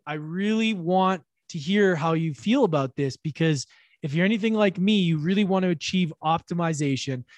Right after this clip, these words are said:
And as we talk about, you know, what it takes to overcome adversity, you gotta be operating, your vessel needs to be operating at peak performance because life can get challenging sometimes, our mindset, all of it.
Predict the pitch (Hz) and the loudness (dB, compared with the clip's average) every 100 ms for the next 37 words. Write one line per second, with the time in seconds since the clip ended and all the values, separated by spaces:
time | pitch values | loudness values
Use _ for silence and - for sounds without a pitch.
0 | _ 147 156 156 - 185 185 185 165 170 | _ -6 -4 -6 -8 -4 -4 -4 -6 -4
1 | 160 160 _ _ _ _ _ - 160 151 | -4 -8 _ _ _ _ _ -10 -6 -6
2 | 143 _ _ _ 147 190 165 - 190 190 | -8 _ _ _ -2 -2 -2 0 2 2
3 | - 175 165 175 175 180 160 123 165 175 | -2 0 2 2 2 0 -2 0 0 2
4 | 214 226 - _ _ 180 220 247 240 185 | 2 0 -2 _ _ 0 2 2 2 0
5 | 185 - 156 165 165 151 143 139 135 139 | -2 -2 -4 -4 -2 -2 -2 -6 -8 -4
6 | 175 147 165 175 - 170 160 139 147 151 | -4 0 0 0 -2 0 0 -2 -2 0
7 | 139 135 - 139 135 127 131 - - 143 | 2 0 0 -2 -2 -4 -8 -6 -4 -4
8 | 123 123 - 117 101 - 143 160 127 - | -4 -8 -6 -6 -6 -10 -6 -4 -4 -8
9 | - - 151 180 170 208 190 180 - 165 | -20 -4 2 2 2 2 2 2 0 0
10 | 170 170 165 - 143 127 127 113 117 139 | 2 0 -2 -4 -10 -8 -10 -10 -10 -4
11 | 175 185 185 - 185 170 - 165 160 123 | -2 0 -2 0 0 0 -2 0 0 -2
12 | 104 | -8